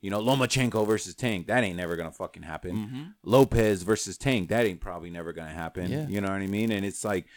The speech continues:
Speaker 1: the only reason why it ain't gonna happen is because, you know, like, they're con-, they're who they're contracted to. You know what I'm saying? Like,
Speaker 2: Yeah.
Speaker 1: it, it's not gonna let them do it.
Speaker 2: And
Speaker 1: But
Speaker 2: that, that,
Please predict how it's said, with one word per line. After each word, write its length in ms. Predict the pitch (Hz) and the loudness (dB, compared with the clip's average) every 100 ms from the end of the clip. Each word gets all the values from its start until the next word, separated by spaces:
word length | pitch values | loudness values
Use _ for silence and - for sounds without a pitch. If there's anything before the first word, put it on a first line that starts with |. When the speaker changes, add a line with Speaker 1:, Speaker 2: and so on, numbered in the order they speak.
| - - | -14 0
Speaker 1:
the 80 | |
only 140 | 120 131 | 4 6
reason 160 | 123 110 | 6 4
why 80 | 107 | 2
it 60 | |
ain't 120 | 110 | 0
gonna 160 | 98 95 | 0 0
happen 480 | 107 160 120 107 101 | 0 0 2 0 0
is 140 | 90 87 | -4 -6
because, 360 | 98 107 98 92 | -2 0 0 0
you 60 | |
know, 240 | 92 120 98 | -2 0 0
like, 300 | 87 87 - | -2 -4 -4
they're 120 | 92 | -4
con-, 300 | - 107 123 - | -2 -4 -4 -4
they're 300 | 90 92 82 - _ | -2 -2 -4 -10 _
who 180 | 110 120 | -4 0
they're 220 | 110 110 - | 4 4 2
contracted 560 | - 143 90 - - | -4 -6 -6 -8 -10
to. 180 | - 80 - _ _ _ _ | -12 -12 -14 _ _ _ _
You 100 | 101 | -2
know 100 | 104 | 2
what 100 | 104 | 2
I'm 100 | 101 | 2
saying? 260 | 98 117 123 | 0 0 0
Like, 180 | 98 98 | 0 0
Speaker 2:
Yeah. 200 | 127 123 | 0 -2
Speaker 1:
it, 320 | - 107 101 | -4 -4 -2
it's 160 | 101 - | -4 -2
not 160 | 113 | -4
gonna 120 | 104 101 | -2 -4
let 160 | 98 | -4
them 200 | 95 87 - _ _ _ _ 87 | -6 -8 -10 _ _ _ _ 2
do 220 | 107 107 | 4 6
it. 160 | 80 - _ _ | 2 -8 _ _
Speaker 2:
And 120 | - 87 | -6 -2
Speaker 1:
But 200 | 110 - | -2 -4
Speaker 2:
that, 80 | 101 | -4
that, 200 | 110 | -4